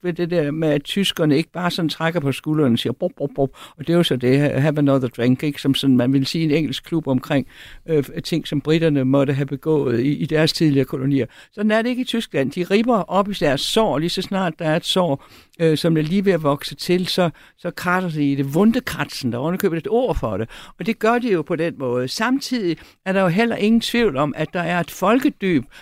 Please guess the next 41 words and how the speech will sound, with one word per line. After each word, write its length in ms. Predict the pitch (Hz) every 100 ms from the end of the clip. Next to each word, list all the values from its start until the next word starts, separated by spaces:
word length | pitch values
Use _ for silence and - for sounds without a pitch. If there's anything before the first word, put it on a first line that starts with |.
| _
for 120 | 160
hvem 200 | 175 202 160
antisemitismen 1000 | 180 190 214 226 202 175 - 202 185 170
kommer 300 | 175 175 165
nemt. 520 | 202 247 - - - _ -
Mm. 140 | 120 135
Øh, 140 | 151
ligesom 300 | 190 247 240
der 100 | 214
også 380 | 170 185 214 233
er 80 | 185
folk 360 | - 208 202
i 40 | 185
Danmark 520 | 165 185 302 240 156
og 100 | 147
folk, 360 | - 180 160 156
øh, 60 | 147
over, 240 | 139 165
over 120 | 170 175
hele 380 | 165 226 202
verden, 440 | 151 190 254 - - - -
som, 280 | - 180 143
som 260 | - 180 151 - -
har 240 | 202 240
en 160 | 208 214
eller 120 | 175
anden 140 | 185 185
antisemitisk 1080 | 170 202 - 190 - 170 165 196 202 147 - _
bug, 80 | 196 233 165 107
en 140 | 131 165
eller 160 | 160
anden 220 | 160 175
form 380 | 170 196 196 147
for, 280 | 143 160 135 - - _
for, 200 | 170 151
øh, 80 | 175 165 156 143
øh, 80 | 151
bakterie 720 | 165 160 - 294 302 143 143 123
inde 300 | 196 220 240
i 180 | 202 226
sig. 260 | 190 110